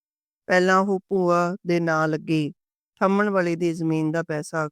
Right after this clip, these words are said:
ਖੁਰਦ-ਬੁਰਦ ਕਰ ਗਿਆ ਸੀ। ਗੁਲਛਰੇ ਉਡਾਏ ਸਨ। ਹੁਣ ਉਹਦੀ ਅੱਖ ਥੰਮਣ ਵਾਲੇ ਮੁਕੰਦਸੋਂ ਦੀ ਹਵੇਲੀ ਉੱਤੇ ਸੀ। ਮਨੋਹਰ ਸਿੰਘ ਤਾਂ ਸੀ ਇਹ ਨੰਗ ਮਲੰਗ। ਉਹਦੀ ਸ਼ਕਲ ਭੈੜੀ ਸੀ,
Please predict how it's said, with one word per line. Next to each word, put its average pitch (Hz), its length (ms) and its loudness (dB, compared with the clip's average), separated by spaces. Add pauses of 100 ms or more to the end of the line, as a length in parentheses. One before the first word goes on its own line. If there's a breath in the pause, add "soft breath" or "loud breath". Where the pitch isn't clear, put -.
ਖੁਰਦ-ਬੁਰਦ 160 580 -4
ਕਰ 143 200 -4
ਗਿਆ 160 240 -4
ਸੀ। 139 200 -10 (1080)
ਗੁਲਛਰੇ 180 600 0
ਉਡਾਏ 151 340 0
ਸਨ। 139 280 -6 (720)
ਹੁਣ 202 200 2
ਉਹਦੀ 208 280 2 (200)
ਅੱਖ 156 60 -6 (340)
ਥੰਮਣ 185 240 2
ਵਾਲੇ 180 260 2
ਮੁਕੰਦਸੋਂ 165 640 -4
ਦੀ 165 220 -2
ਹਵੇਲੀ 156 320 -2
ਉੱਤੇ 156 260 -6
ਸੀ। 196 220 -12 (640)
ਮਨੋਹਰ 202 500 2
ਸਿੰਘ 196 280 -4
ਤਾਂ 202 200 2
ਸੀ 190 240 -2
ਇਹ 180 300 -2
ਨੰਗ 156 320 -2
ਮਲੰਗ। 156 380 -4 (920)
ਉਹਦੀ 196 220 2
ਸ਼ਕਲ 170 360 -2
ਭੈੜੀ 151 340 -2
ਸੀ, 147 220 -8